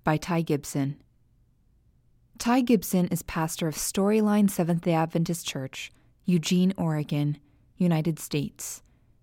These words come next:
and speaker and director for Light Bearers Ministry in Collegedale, Tennessee, United States.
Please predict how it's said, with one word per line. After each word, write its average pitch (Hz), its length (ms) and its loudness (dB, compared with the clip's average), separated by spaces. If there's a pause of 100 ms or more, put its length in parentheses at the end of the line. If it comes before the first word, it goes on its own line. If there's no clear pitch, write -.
(100)
and 175 160 4
speaker 247 580 -2
and 175 160 4
director 165 640 -2
for 175 200 -2
Light 170 340 0
Bearers 160 420 -2
Ministry 160 640 -2 (340)
in 185 140 2
Collegedale, 180 800 -2
Tennessee, 165 640 -2 (420)
United 147 480 0
States. - 600 -8